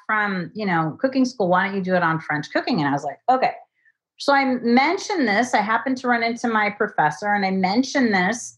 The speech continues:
to her, like, totally out of the blue. And I'm like, "Oh, I'm in this class and this is my topic. And I have an interview with the chef from seventeen eighty-nine." And I was like, I'd never thought of the chef from seventeen. I had never thought of interviewing the chef.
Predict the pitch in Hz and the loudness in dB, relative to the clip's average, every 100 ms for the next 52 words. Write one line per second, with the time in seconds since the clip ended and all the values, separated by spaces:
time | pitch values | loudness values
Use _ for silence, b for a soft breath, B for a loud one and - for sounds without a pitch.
0 | - 240 214 208 180 175 208 - - _ | -2 0 2 2 2 4 2 0 -8 _
1 | _ _ _ - 214 - - - 285 294 | _ _ _ -2 -2 -2 -8 -2 -2 2
2 | 277 247 202 240 254 240 220 262 320 349 | 2 2 0 0 0 0 -2 -2 2 4
3 | 320 302 294 285 - 302 302 311 269 240 | 4 2 2 2 2 2 2 0 0 0
4 | 226 240 254 240 233 233 - 226 233 240 | 0 -2 0 2 2 0 -2 0 0 0
5 | 233 214 208 170 175 220 240 240 254 277 | 0 0 -4 -2 -4 0 0 0 2 2
6 | 294 262 254 254 254 - 311 311 - 226 | 0 0 0 0 -2 -2 -2 -2 -4 -2
7 | 233 233 240 254 247 233 247 330 254 - | 0 0 -2 0 0 2 2 2 0 -6
8 | _ _ _ - 262 277 302 277 269 262 | _ _ _ -4 -2 0 0 -2 0 0
9 | 240 - - 233 214 214 226 277 285 226 | -2 -6 -2 0 0 0 0 0 0 2
10 | 196 165 160 170 151 - 156 156 131 127 | 2 0 -4 -2 -4 -2 -4 -4 -4 -6
11 | - - - 202 220 160 - 127 175 185 | -12 -20 -12 -4 -2 -2 -2 0 2 2
12 | 208 285 403 453 403 330 226 196 - 156 | 2 0 0 0 2 2 0 -2 -2 -2